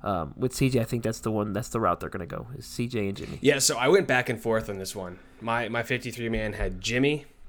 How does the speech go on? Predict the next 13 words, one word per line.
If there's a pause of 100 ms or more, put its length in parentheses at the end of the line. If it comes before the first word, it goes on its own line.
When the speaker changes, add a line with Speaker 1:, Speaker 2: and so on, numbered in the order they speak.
(580)
Speaker 2:
Nick
slash
C
J, (120)
and
this
is
actually
the
last
one
I
picked.